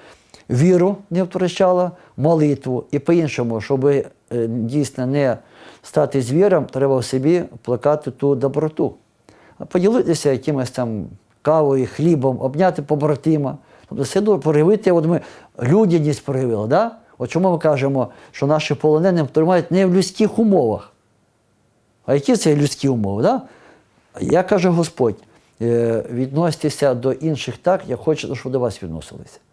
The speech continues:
І коли ми говоримо, от, е, ну, тобто військовослужбовець,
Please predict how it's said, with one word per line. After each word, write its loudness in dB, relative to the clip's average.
І -8
коли 2
ми 2
говоримо, 2
от, -4
е, 0
ну, 2
тобто 0
військовослужбовець, 0